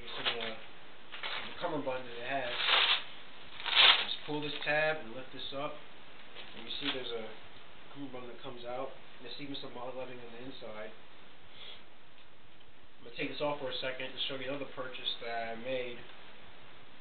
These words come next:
to go, to make an addition with this. Also, it has, you know, these, these snaps. They seem to be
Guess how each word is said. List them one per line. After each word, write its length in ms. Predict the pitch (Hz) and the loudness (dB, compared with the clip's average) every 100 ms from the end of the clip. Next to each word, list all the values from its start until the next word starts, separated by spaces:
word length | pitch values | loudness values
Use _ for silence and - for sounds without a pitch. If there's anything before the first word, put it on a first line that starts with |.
| - - - - - 175 - - | -6 -6 -6 -6 -6 -6 -6 -6
to 80 | 107 | -4
go, 160 | 120 | -4
to 240 | - - 117 | -4 -6 -6
make 160 | 110 120 | -4 -4
an 80 | 131 107 | -4 -6
addition 320 | 131 131 113 123 | -4 -2 -4 -4
with 80 | - | -4
this. 80 | - - 123 | -6 -6 -4
Also, 320 | 123 131 117 117 | -4 -2 -4 -2
it 80 | |
has, 240 | 117 117 110 - - - - - - - - - | -2 -2 -2 -4 -6 -6 -6 -6 -6 -6 -6 -4
you 80 | |
know, 80 | 110 | -4
these, 240 | 107 104 - - | -4 -4 -4 -4
these 80 | - - | -4 -2
snaps. 320 | 131 120 - - - - - - - - - - - | -2 -2 0 0 0 -4 -6 -6 -6 -6 -6 -6 -6
They 80 | 117 110 - | -6 -6 -4
seem 160 | 180 | -2
to 80 | 185 | -2
be 80 | 143 | -4